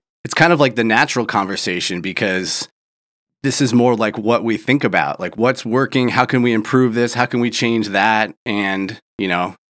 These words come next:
our friend who you introduced me to, Bill Beckley, came up with this term.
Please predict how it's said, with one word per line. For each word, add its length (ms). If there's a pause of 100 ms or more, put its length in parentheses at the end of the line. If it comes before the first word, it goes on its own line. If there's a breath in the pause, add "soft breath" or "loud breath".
(300)
our 120
friend 560
who 180
you 200
introduced 420
me 80
to, 160
Bill 220
Beckley, 360
came 200
up 160
with 100
this 320 (120)
term. 440